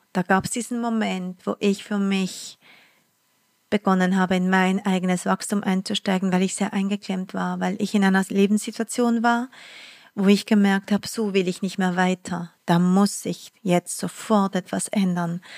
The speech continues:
Also habe ich begonnen, Bücher zu lesen. Ich habe begonnen, mich da einzufuchsen. Ich habe begonnen, Online-Kurse zu kaufen und kam so mit dieser Coaching-Welt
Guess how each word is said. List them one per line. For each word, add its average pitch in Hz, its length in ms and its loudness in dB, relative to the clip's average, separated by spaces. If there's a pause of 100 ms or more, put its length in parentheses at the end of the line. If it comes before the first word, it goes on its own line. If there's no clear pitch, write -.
(320)
Also 180 220 -4
habe - 80 -6
ich 196 100 -4
begonnen, 208 380 4
Bücher 202 260 -4
zu - 140 -6
lesen. 202 400 -2
Ich 208 120 -6
habe 202 180 -4
begonnen, 196 300 2
mich 196 140 -2
da - 120 -2
einzufuchsen. 202 800 -2
Ich 190 160 -2
habe 196 120 -2
begonnen, 202 360 -2
Online-Kurse 208 720 -2
zu - 120 -8
kaufen 220 560 -4 (380)
und 214 240 2 (180)
kam 220 340 6
so 220 260 0
mit 214 180 2
dieser 214 180 2
Coaching-Welt 202 1300 0